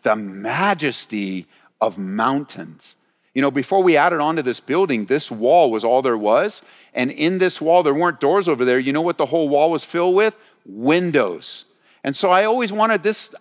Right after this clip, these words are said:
side to be roped off because everybody would be looking out the window,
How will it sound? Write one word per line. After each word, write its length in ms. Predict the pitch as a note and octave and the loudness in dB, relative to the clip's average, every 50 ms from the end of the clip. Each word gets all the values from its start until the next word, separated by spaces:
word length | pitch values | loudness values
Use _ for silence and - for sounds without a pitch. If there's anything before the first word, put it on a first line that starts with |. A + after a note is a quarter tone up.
| _ _ | _ _
side 380 | - - - G#3 G3+ G#3+ G3+ E3 | -8 -2 2 4 4 4 2 0
to 60 | E3+ | -2
be 160 | D#3 G3+ F#3 | -4 -4 -2
roped 340 | D3 C#3+ F#3 G#3 G3+ - - | 0 2 2 2 2 2 2
off 320 | G3+ A#3 B3 F3 C3+ - | 4 4 4 4 2 -2
because 260 | - D3+ - E3+ C#3+ E3 | -6 -4 -2 0 2 2
everybody 400 | F3+ F#3+ F#3 E3+ G3+ G3+ G3 F#3+ | 2 2 0 0 0 -2 -2 -2
would 160 | E3 D#3+ C#3+ | -4 -4 0
be 120 | D#3 D3 | 0 0
looking 360 | C3 C3+ E3 G3 - G#3+ G3+ | 2 2 0 0 0 0 0
out 180 | G3+ G#3 G#3+ G#3 | 2 0 0 0
the 100 | - G#3+ | -2 -4
window, 680 | G3 G#3 A3+ A#3 A#3 G#3+ F#3 D3+ C#3 C#3+ D3+ G3 G3+ | -2 -2 -2 -2 0 2 4 4 4 4 4 2 0